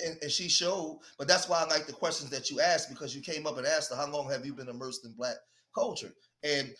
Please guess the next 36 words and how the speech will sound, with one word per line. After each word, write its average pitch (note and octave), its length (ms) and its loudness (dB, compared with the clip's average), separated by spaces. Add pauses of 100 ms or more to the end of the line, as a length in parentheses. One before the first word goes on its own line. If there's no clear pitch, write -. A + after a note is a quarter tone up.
this G#3+ 220 2
is F3 80 -4
the E3 120 -2
thing, B3 260 -4
though. - 180 -8 (200)
When C#3 100 -8
she A3 160 2
had F#3+ 200 10
Nick F3+ 140 -2
Fuentes F3 560 0
on G#3 160 -4
there, E3 120 0
he G#3+ 140 -4
made G3 180 -2
a D3 60 -2
statement E3 400 -4
about, C3+ 440 2 (280)
uh, B2 360 8
Europe E3 420 2
becoming, C#3+ 460 -2 (100)
um, A#2+ 320 -2 (100)
more D3+ 320 -2
people F3+ 320 -10
of - 60 -14
color. - 280 -2 (640)
And C#3+ 120 0
as D3 200 6
it E3+ 120 -4
begins D#3+ 320 -2
to C#3 80 -8
transition, C#3+ 760 0 (340)
basically D3+ 460 -2
the C3+ 80 -12
country F#3+ 380 0
will C3+ 120 -6
change. E3+ 560 -2